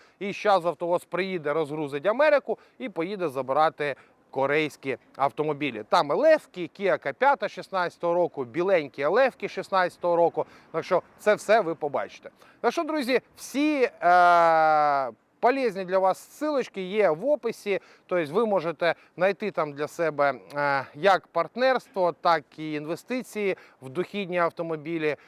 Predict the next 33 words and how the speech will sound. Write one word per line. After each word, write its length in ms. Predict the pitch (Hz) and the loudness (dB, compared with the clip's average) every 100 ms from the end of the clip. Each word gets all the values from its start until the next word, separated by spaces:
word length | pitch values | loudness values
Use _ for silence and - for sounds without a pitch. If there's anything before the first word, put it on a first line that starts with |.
| - | -10
оренда, 600 | 139 160 214 220 190 185 | -2 2 4 2 2 2
оренда 360 | 156 180 190 151 | 2 0 -2 -4
з 80 | - | -6
правом 400 | - 139 139 135 | 0 0 0 -2
викупа, 640 | 202 226 190 175 175 160 - - - | -6 -4 -4 0 2 2 0 -12 -2
а, 480 | 151 143 143 139 131 | 2 4 4 4 2
або 240 | 160 240 | 2 2
робота 360 | 190 151 143 131 | 2 -2 -6 -8
на 120 | 139 | -8
відсотки, 1000 | 160 151 220 233 180 - 170 160 156 147 | -8 -6 0 0 0 -6 -6 -4 -2 -4
допомога 600 | 127 170 208 226 240 180 | -2 -2 2 4 4 4
наших 560 | 151 175 190 170 151 - | 0 2 2 0 -4 -10
сервісів, 720 | - 254 262 226 - - 190 - _ _ | 0 2 4 0 -8 -6 -6 -6 _ _
Теорія 400 | 156 208 226 208 | 0 2 4 2
Д 140 | 175 185 | 2 0
В 80 | |
С 200 | 185 175 | 2 0
сервіс, 600 | - 180 170 156 151 - | -2 -2 -2 -2 -6 -6
нашої 460 | 165 185 - 143 127 | -2 -2 -2 -6 -6
малярки, 600 | 135 175 214 214 - 151 | -2 2 4 4 0 -6
нашої 400 | 175 175 - 143 | -4 -4 -6 -8
рихтовки. 540 | 151 - 233 214 170 - - _ | -8 0 0 0 -4 -8 -14 _
Кому 260 | 196 214 | -2 -2
потрібно, 580 | 175 180 247 220 208 175 - _ | -2 -4 -6 0 0 0 -2 _
в 80 | 123 | 0
описі 420 | 214 190 156 143 - _ | 0 0 -10 -12 -14 _
є 260 | 117 156 151 | -6 -4 -2
телефони. 540 | 135 127 - 101 87 - _ _ _ _ | -2 -4 -4 -12 -14 -20 _ _ _ _
Ви 120 | 165 202 | 0 2
були 220 | 180 151 | 2 0
на 180 | 185 226 | 0 -2
каналі 460 | 185 170 147 131 | -2 -2 0 0
Реальний 320 | 151 151 123 | 0 0 -2